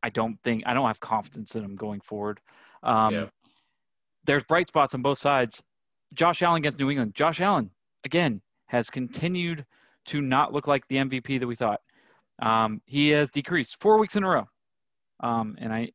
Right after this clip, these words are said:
Speaker 1: and these defenses that he's playing against are not getting better. We're talking about Las Vegas, Tennessee, Kansas City, and the Jets. And he scored less and less and less and less. And now he's facing New England,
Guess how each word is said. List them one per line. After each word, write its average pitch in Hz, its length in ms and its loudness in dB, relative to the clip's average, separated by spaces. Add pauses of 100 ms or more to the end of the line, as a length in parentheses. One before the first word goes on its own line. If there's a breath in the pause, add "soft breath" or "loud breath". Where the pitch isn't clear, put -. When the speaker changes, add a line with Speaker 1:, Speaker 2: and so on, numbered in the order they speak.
Speaker 1:
and 117 320 -6
these 113 240 -10 (140)
defenses 127 560 -6
that 120 120 2
he's 117 140 -4
playing 202 220 0
against 120 340 -2 (180 loud breath)
are 143 80 2
not 180 240 2
getting 165 380 0 (240)
better. 156 360 0 (480)
We're 143 80 -6
talking 185 180 0
about 165 160 0
Las 147 240 2
Vegas, 170 480 0 (540)
Tennessee, 156 600 0 (100)
Kansas 156 260 -6
City, 139 280 -4 (460)
and 139 160 -2
the 123 60 -6
Jets. - 540 -4 (800)
And 117 560 -4
he 123 180 -8
scored 139 340 -6
less 139 240 0
and 147 80 -6
less 139 200 -2
and 131 80 -2
less 120 160 -6
and 120 100 -6
less. 117 240 -8 (260 soft breath)
And 131 120 -2
now 139 100 2
he's 170 120 -4
facing 170 220 -8
New 147 120 -6
England, 127 280 -6